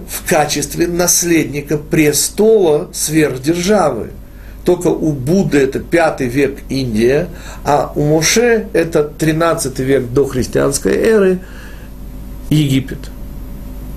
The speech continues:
Дальше. Выйдя в юном и нежном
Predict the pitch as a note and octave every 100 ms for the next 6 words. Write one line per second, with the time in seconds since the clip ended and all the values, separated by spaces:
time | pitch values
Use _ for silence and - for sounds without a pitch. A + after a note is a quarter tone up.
0 | - B2 C#3+ A2+ E2+ - - - - -
1 | - - - - - - - C#3 G3+ A3
2 | F#3 D#3 B2+ E3 G#3 F#3 D3+ D3+ D3 E3
3 | E3+ C#3+ C#3